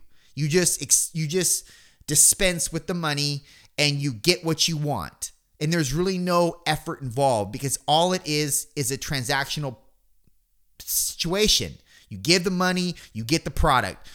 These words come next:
You put the product in, if this, you know, in case of the, in the, in the, in the respects of the gym situation, and now you have your dream gym. It's all done. And that's good, but there's no process to that.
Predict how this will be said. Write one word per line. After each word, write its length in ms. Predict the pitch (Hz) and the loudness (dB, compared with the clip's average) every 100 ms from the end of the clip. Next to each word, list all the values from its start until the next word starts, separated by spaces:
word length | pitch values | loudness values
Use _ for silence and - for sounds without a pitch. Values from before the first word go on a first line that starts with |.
| - | -14
You 120 | 104 | -2
put 200 | - 185 | 0 0
the 60 | |
product 460 | 151 185 165 151 - | -2 0 2 0 -2
in, 340 | 156 147 147 143 - _ | -2 -2 -4 -8 -14 _
if 160 | - - | -12 -6
this, 280 | 151 - 156 | -4 -4 -6
you 80 | |
know, 80 | 127 | -6
in 100 | 120 | -6
case 280 | 117 147 135 | -4 -4 -4
of 80 | 123 | -6
the, 180 | 120 - | -10 -8
in 80 | 135 | -8
the, 180 | 120 113 - | -8 -8 -12
in 140 | 107 | -14
the, 100 | 110 | -12
in 120 | 110 | -10
the 80 | 107 | -8
respects 400 | 101 - 139 - | -8 -8 -6 -6
of 60 | 110 | -8
the 100 | 95 | -8
gym 340 | 98 131 156 | -2 -2 0
situation, 680 | 143 110 120 113 107 113 107 - - - | -4 -6 -6 -6 -6 -6 -8 -12 -20 -10
and 100 | 127 | -8
now 160 | 131 147 | -4 -2
you 140 | 190 | 0
have 500 | 165 160 156 156 147 - _ | 0 0 0 0 -6 -14 _
your 160 | 131 143 | -4 -4
dream 480 | 107 160 170 165 147 | -2 -6 -4 -4 -2
gym. 320 | 131 98 78 | -2 -2 -6
It's 140 | 98 | -4
all 160 | 151 165 | -2 -2
done. 320 | 156 120 78 - _ _ _ - | -2 -2 -4 -14 _ _ _ -4
And 100 | 185 | -2
that's 220 | 240 - | 0 -2
good, 340 | 339 262 - - _ _ _ _ _ _ | 0 0 -2 -10 _ _ _ _ _ _
but 80 | - | -4
there's 140 | 185 214 | -2 0
no 100 | 220 | 0
process 480 | 233 214 - 139 | 0 0 0 -2
to 80 | - | -4
that. 220 | 87 76 | -4 -8